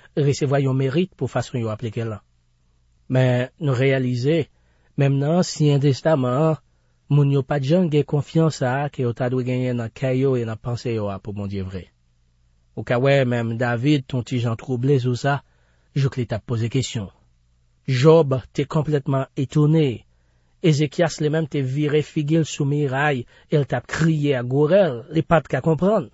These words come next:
Men, aleluya, jodi a, se jou kote moun ki a pa pou Bondye a,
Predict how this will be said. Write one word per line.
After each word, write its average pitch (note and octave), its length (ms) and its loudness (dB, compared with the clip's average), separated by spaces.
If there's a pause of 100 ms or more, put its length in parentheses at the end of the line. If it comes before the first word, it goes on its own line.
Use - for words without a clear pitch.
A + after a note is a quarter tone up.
(1120)
Men, A#2+ 560 -2
aleluya, B2+ 800 0
jodi B2 360 -2
a, C3+ 180 2 (540)
se C3 240 -2
jou D3 280 2
kote C#3+ 320 0
moun D#3 400 2
ki C#3 160 -2
a C3 80 -2
pa C#3+ 240 -2
pou D3 160 -4
Bondye C3 480 -2
a, C#3+ 100 0